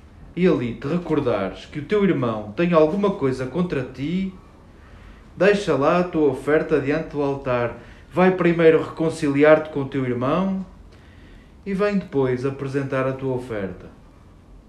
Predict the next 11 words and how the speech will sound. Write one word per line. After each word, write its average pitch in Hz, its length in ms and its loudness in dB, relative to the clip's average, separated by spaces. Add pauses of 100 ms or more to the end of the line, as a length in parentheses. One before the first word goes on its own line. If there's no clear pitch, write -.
(2000)
Reconcilia-te 139 920 -2
com 139 120 -6
o 127 100 -4
teu 127 200 -2
adversário 113 920 -6
enquanto 131 420 -6
vais 131 220 -2
com 123 200 -6
ele 123 160 -2
a 120 60 0
caminho. 113 520 -4